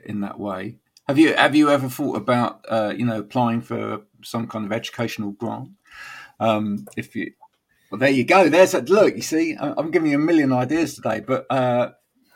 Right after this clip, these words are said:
you know, I've, I've interviewed people before who have, who have got grants from councils for, for doing sort of hi-, historic type work within the body of their music work. May-, maybe there's an opportunity there to, you know,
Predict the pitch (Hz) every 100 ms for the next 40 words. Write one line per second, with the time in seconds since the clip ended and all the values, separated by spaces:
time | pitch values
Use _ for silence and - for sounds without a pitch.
0 | - 165 113 120 - _ - 139 - 135
1 | 135 151 - 131 123 131 - 101 123 -
2 | 123 107 120 113 107 _ _ _ 131 127
3 | - 139 - _ _ - - - 135 131
4 | 101 - 107 - 131 113 - 98 98 101
5 | 110 107 104 _ - - _ - 117 123
6 | 120 113 113 107 101 131 127 _ - 123
7 | 120 - - 131 123 - - - 123 117
8 | - - 113 117 110 107 - 113 104 113
9 | 110 107 - 110 107 107 104 110 107 107
10 | 117 - - 110 107 120 123 117 131 131
11 | 123 110 113 113 113 107 113 - 127 120
12 | 98 107 113 107 107 104 _ _ _ _
13 | _ _ 123 104 104